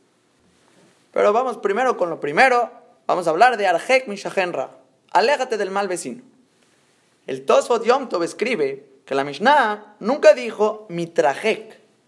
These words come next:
aléjate, tú aléjate del mal vecino. Dice Arjek, aleja Mishachen Ra,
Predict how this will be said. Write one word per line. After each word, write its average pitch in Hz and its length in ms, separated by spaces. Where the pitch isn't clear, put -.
aléjate, 170 1160
tú 254 220
aléjate 190 560
del 147 160
mal 147 160
vecino. 135 340
Dice 170 320
Arjek, - 720
aleja 196 880
Mishachen 220 680
Ra, 135 320